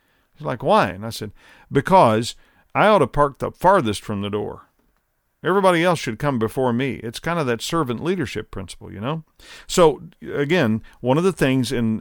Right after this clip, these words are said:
Gary Smalley's Rules of Engagement is to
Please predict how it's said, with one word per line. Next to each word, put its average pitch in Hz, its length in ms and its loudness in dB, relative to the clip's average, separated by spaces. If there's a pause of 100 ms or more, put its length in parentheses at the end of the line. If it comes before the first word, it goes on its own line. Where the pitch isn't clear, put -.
(160)
Gary 123 260 0
Smalley's 123 500 -2
Rules 117 300 -4
of 156 100 -6
Engagement 117 640 -2
is 135 380 -2 (440)
to 113 460 2